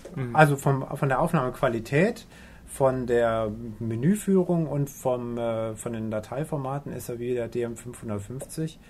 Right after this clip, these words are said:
Speaker 2: Wave mit sechzehn vierundvierzig und M P drei dreihundertzwanzig bis hundertachtundzwanzig runter und W M A-Geschichten von hundertsechzig bis vierundsechzig.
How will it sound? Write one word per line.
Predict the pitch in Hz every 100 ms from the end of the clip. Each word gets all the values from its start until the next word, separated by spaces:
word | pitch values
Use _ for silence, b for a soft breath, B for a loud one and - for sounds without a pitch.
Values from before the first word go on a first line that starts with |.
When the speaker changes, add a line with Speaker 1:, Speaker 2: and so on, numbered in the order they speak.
| B B B
Speaker 2:
Wave | - 117 139 175 175 135
mit | 131 151
sechzehn | - 131 135 143 - 147
vierundvierzig | 139 131 123 120 151 160 - 180 - -
und | 127
M | - 131
P | 131
drei | 123 117 131
dreihundertzwanzig | 147 131 127 120 - - 113 135 - 143 139
bis | - 127 - - 135
hundertachtundzwanzig | 127 131 123 120 127 110 117 - 98 -
runter | 131 147 165 165 B B B B B
und | - 139 143 135 120
W | 131
M | 135 117
A-Geschichten | 117 131 131 - 131 -
von | 131 127
hundertsechzig | 123 120 107 117 - - -
bis | 123 110 - -
vierundsechzig. | - 143 151 117 104 101 - - -